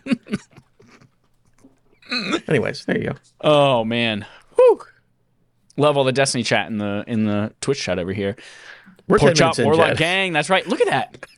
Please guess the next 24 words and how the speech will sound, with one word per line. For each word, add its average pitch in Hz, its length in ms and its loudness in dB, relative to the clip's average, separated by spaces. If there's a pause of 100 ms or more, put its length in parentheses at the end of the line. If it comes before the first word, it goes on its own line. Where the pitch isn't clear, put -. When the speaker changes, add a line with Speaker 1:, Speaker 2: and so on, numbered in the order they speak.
(140)
Speaker 1:
We've 165 140 2
got 170 160 2
Adam, 170 320 -2
we've 165 120 -4
got 120 180 -2
me, 185 260 2
we've 185 160 2
got 139 180 0
Pork 185 220 0
Chop, 226 300 0
all 170 240 4
Warlocks, 147 560 2
babies. 151 1120 -2
Alex, 233 260 -6
what 294 60 -4
did 269 140 0
you 123 80 0
play 98 160 0
as 98 120 -4
when 107 120 -2
you 101 40 -2
played 98 200 -4
with 95 100 -8
us? 95 260 -6